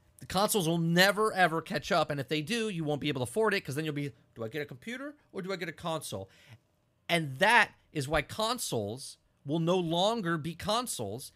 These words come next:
and that's why they're gonna be digital. That's why Stadia is jumping into the market. That's why PlayStation's doing remote play. That's why Project xCloud's coming out.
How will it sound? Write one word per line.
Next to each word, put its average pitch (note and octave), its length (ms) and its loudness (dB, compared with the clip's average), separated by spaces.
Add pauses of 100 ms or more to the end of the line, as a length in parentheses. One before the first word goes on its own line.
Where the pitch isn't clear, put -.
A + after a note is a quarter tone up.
and D#3 240 -4
that's D3 280 0
why F3 120 2
they're F3+ 140 -4
gonna B2+ 260 -2
be D#3+ 120 -4
digital. D3 560 -4 (260)
That's D3 260 0
why F#3+ 140 0
Stadia E3+ 400 0
is D3+ 80 -2
jumping D3+ 320 0
into C3+ 120 -6
the F3+ 80 -6
market. A#2+ 460 -2 (220)
That's B2 180 -4
why D#3+ 120 2
PlayStation's E3 680 0
doing F3 240 2
remote F3 380 2
play. A#2+ 340 -2 (220)
That's C3+ 180 -4
why D#3 100 2
Project D#3+ 480 2
xCloud's D#3 460 0
coming B2+ 280 -6
out. A2 200 -2